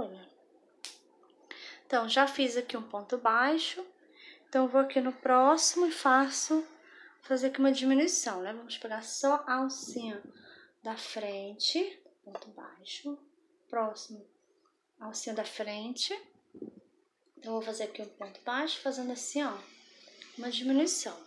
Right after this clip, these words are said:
tá? Então, essa vai ser a sequência. Vamos fazer um ponto baixo e no próximo uma diminuição, tá? Vamos fazer isso por dez vezes, tá bom, gente?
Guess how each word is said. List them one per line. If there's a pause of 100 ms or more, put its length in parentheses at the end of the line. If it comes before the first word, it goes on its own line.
(140)
tá? (380)
Então,
essa
vai
ser
a
sequência. (480)
Vamos
fazer
um
ponto
baixo (1000)
e
no
próximo
uma
diminuição, (300)
tá? (360)
Vamos
fazer
isso
por
dez
vezes,
tá
bom,
gente?